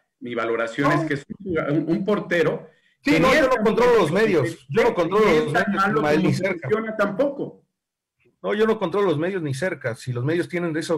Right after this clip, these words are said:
Speaker 2: esa percepción, es, es válida. Yo, este,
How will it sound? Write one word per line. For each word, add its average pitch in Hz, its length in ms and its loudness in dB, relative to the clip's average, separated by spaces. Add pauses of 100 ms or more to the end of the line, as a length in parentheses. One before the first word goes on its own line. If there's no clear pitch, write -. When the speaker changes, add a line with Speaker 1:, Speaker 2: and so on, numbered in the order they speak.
Speaker 2:
esa 156 200 -2
percepción, 127 540 -4 (120)
es, - 500 -2 (340)
es 127 320 -2
válida. 131 540 0
Yo, 139 480 0 (400)
este, 104 880 -4